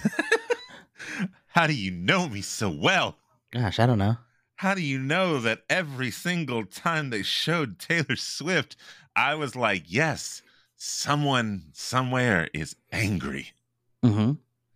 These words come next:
Speaker 1: And it's for the dumbest reason. If you wanna get about angry about politics, you're silly. But it, fine. If you wanna get angry about, like,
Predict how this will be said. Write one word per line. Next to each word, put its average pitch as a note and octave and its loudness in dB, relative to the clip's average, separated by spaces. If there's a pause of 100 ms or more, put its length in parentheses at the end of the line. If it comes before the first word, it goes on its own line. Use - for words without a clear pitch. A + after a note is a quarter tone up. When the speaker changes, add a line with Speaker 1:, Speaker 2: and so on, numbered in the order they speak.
(360)
Speaker 1:
And G#2+ -2
it's G2+ 2
for A#2 -2
the C#2+ -4 (380)
dumbest C3 2
reason. F2+ 0 (840)
If G#2 -12
you C3+ 2
wanna C#3 2
get B2 2
about A2+ 4
angry G2 2
about F2 0
politics, D#2+ -2 (260)
you're E2+ 0
silly. - -4 (400)
But F#2 4
it, - -4
fine. D#2 0 (260)
If F#2 0
you G#2 0
wanna A2 2
get G#2+ -2
angry G#2+ -2
about, G#2+ 0
like, G#2 0